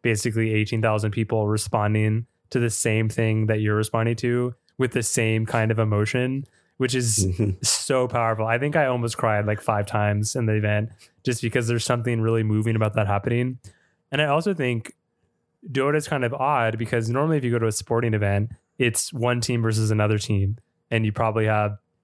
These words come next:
Speaker 1: you know, half the crowd for one team, half the crowd for other team, whatever. But here there was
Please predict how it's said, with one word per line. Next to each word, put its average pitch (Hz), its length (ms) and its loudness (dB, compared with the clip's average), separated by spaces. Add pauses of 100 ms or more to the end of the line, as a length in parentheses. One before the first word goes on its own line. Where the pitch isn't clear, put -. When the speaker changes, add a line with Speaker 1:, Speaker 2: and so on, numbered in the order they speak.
Speaker 1:
you 117 80 -2
know, 98 140 0
half 113 200 0
the 120 80 -2
crowd 113 260 0
for 113 120 0
one 107 140 2
team, 110 200 -2
half 110 200 0
the 117 80 0
crowd 107 200 0
for 110 100 0
other 104 180 2
team, 107 420 0 (480)
whatever. 104 520 -2 (260)
But - 120 -4
here 165 400 2
there 123 200 -2
was 113 520 -2